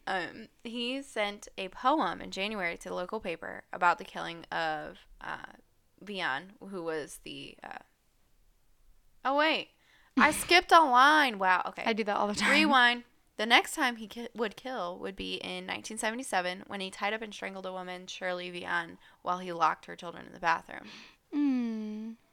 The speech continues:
Speaker 1: I know, how terrible. Like, let me listen to Mom.
Speaker 2: That would be
Speaker 1: God.
Speaker 2: horrible.
Speaker 1: Oh, God.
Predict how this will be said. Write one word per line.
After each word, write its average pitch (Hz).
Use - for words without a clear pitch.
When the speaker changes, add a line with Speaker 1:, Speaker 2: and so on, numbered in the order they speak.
Speaker 1:
I 208
know, 202
how 226
terrible. 190
Like, 208
let 202
me 214
listen 202
to 185
Mom. 180
Speaker 2:
That 262
would 262
be 277
Speaker 1:
God. 233
Speaker 2:
horrible. 247
Speaker 1:
Oh, 220
God. 233